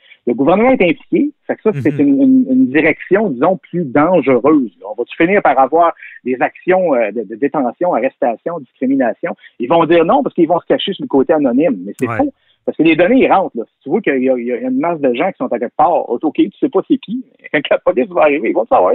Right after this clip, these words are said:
Speaker 1: c'est qui, <laughs> tu sais.
Speaker 2: Ouais.
Speaker 1: Fait que, euh, fait qu'il y a plein de problèmes avec ça. Puis l'affaire de O S B L aussi, ben, c'est sûr que là, je, je critique, là. C'est toujours facile de critiquer, là, mais on a une longue série de personnes qui sont impliquées là-dedans, qui pourraient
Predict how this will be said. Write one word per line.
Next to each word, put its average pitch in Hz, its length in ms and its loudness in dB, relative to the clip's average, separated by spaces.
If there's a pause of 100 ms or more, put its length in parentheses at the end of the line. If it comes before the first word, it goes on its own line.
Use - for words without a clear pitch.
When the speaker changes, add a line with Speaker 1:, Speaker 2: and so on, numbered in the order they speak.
Speaker 1:
c'est 220 80 -8
qui, 254 200 -4
<laughs> - 60 -16
tu 240 60 2 (240)
sais. 233 160 0 (260)
Speaker 2:
Ouais. 127 160 -2 (100)
Speaker 1:
Fait 143 160 2
que, - 80 0
euh, 135 400 2
fait 156 100 -4
qu'il 156 80 0
y - 20 2
a 165 40 2
plein 262 140 4
de 247 60 0
problèmes 156 340 0
avec 120 180 -4
ça. 151 80 -2
Puis 139 80 -6
l'affaire 214 280 0
de 185 80 2
O 160 400 2
S 147 80 -8
B 131 120 -6 (140)
L 131 120 -4
aussi, 214 440 -8
ben, 123 380 -2
c'est 117 100 -16
sûr 180 160 2
que 127 80 -4
là, 143 80 2
je, - 220 -10
je - 240 -20 (100)
critique, - 320 -4
là. 95 160 -10
C'est 170 60 -20
toujours 117 240 -8
facile 131 280 -2
de 110 60 -2
critiquer, - 560 -6
là, 156 140 -2
mais - 100 -6 (240)
on 120 160 2
a 160 240 4
une 123 160 2
longue 202 300 2
série 160 240 2
de - 100 -12
personnes 175 400 -4
qui - 60 -20
sont - 160 -4
impliquées 120 340 -4
là-dedans, 127 380 0 (140)
qui - 120 -10 (140)
pourraient 117 360 0